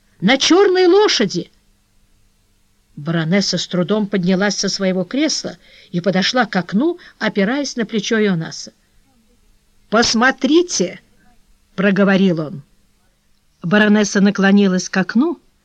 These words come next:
и действительно увидела сэра Вильямса, который бросил поводья старому слуге,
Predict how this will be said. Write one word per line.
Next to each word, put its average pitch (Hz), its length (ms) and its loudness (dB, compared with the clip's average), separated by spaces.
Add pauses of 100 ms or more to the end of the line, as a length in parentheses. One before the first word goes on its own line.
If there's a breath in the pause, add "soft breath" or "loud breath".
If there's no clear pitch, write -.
(520)
и 233 120 4
действительно 302 640 2
увидела 269 400 2
сэра 269 340 2
Вильямса, 214 760 -2 (540)
который 208 340 2
бросил 226 440 0
поводья 202 460 0
старому 180 480 0
слуге, 170 480 -2